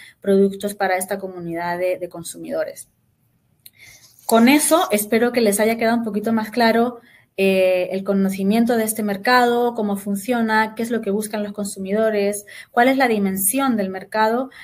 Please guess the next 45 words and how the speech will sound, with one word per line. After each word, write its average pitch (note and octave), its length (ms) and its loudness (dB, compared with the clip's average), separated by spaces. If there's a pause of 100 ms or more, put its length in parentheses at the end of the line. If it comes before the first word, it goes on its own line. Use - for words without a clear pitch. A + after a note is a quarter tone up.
(160)
y G3+ 140 -10
cuáles B3 380 4
son A#3+ 240 0
los, A#3+ 260 0
las, F#3+ 420 -2
las, - 580 -8 (420)
la, F#3+ 280 -2
los G3 160 -2
puntos C4+ 300 -2
a B3+ 80 0
tener A#3 200 0
en A#3+ 160 -2
cuenta A#3 500 0 (460)
a G3+ 100 0
la G3+ 180 4
hora A3 260 4
de, G#3+ 420 -2
eh, F3+ 380 -6
decidir C4 480 -2
si A#3+ 160 -4
ustedes A3 380 -2
quieren, G#3+ 420 -6
eh, F#3 280 -10
entrar F#3+ 280 -2
a A#3 60 -2
este A3+ 160 -6
mercado, C#4+ 560 0
si A#3+ 160 -8
les G3 160 -4
conviene B3 560 -2 (320)
o G3+ 80 -4
si G#3+ 160 -2
de G#3 100 2
repente, G3 560 0 (280)
eh, F3+ 300 -2
no G#3+ 200 4
es G#3+ 100 -2
la G3+ 80 2
opción G3+ 340 0
que, G3 440 0
que, F3+ 240 -6
que F3+ 120 -10
más F3 280 -6
les, F3+ 480 -4
les, - 560 -8